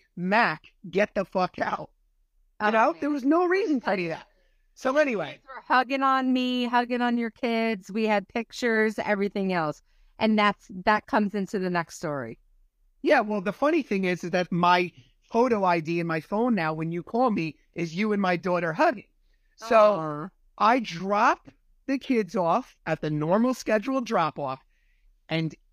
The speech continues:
Speaker 1: eight minutes later, what happened?
Speaker 2: Yeah. So you drop them off, yeah, seven oh eight, seven ten, if I go back to my, my texts, and I get a text that, "How dare I?"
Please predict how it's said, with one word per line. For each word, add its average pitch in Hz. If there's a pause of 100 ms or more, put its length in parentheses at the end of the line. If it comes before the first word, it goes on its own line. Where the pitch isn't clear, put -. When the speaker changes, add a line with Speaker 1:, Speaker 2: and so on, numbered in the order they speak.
Speaker 1:
eight 247
minutes 269
later, 196 (540)
what 170
happened? 143
Speaker 2:
Yeah. 160 (760)
So 202
you 185
drop 214
them 262
off, 180 (420)
yeah, 202
seven 180
oh 180
eight, 175
seven 170
ten, 170
if 190
I 151
go 156
back 151
to -
my, 156 (120)
my 156
texts, 185 (920)
and 165 (100)
I 156
get 190
a 196
text - (240)
that, 156
"How 165 (140)
dare 160
I?" 175